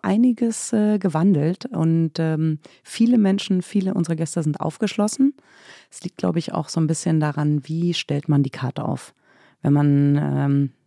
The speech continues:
eine Karte vor sich hat, wo Espresso Martini, Whisky Sour und Moskau Mule steht,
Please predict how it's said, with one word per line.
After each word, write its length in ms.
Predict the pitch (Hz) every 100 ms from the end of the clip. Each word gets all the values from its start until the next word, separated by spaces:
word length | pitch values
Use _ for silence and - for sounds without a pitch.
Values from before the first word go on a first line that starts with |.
| -
eine 100 | 147
Karte 380 | - 156 - 165
vor 200 | - 147
sich 220 | 151 -
hat, 220 | 151 -
wo 100 | 147
Espresso 420 | - - - 147
Martini, 440 | 160 156 - 170 156
Whisky 260 | 160 -
Sour 360 | 165 - 175 175
und 80 | 170
Moskau 340 | 170 165 185
Mule 240 | 180 190 214
steht, 360 | - 226 226